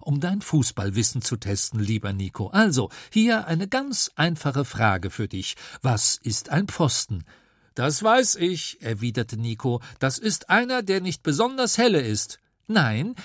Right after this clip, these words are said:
das ist ein Vollpfosten." "Ach, da gibt's einen Unterschied?" "Klar, ein Vollpfosten ist sowas wie ein Eierkopf." "Also ein Schiedsrichter?" "Nicht unbedingt. Ach, du machst mich ganz verrückt.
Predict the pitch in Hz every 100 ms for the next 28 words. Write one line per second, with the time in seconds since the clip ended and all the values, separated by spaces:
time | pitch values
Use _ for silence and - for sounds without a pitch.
0 | - - 160 220 - 226 226 - 294 311
1 | - 135 107 - 107 - _ - 156 -
2 | - _ _ - 208 175 170 208 220 247
3 | 185 135 139 - 214 247 - _ - 302
4 | 302 160 - _ _ _ 151 127 - 302
5 | 311 - 247 - - 196 151 - 226 240
6 | - 226 220 240 208 185 - 139 110 -
7 | - _ _ _ _ _ 160 151 185 -
8 | 202 226 - 147 - 139 127 - 262 -
9 | _ _ _ _ - 143 - - - 135
10 | 98 92 139 190 117 - _ - - -
11 | - - 320 185 - 107 92 - 196 -
12 | 247 208 -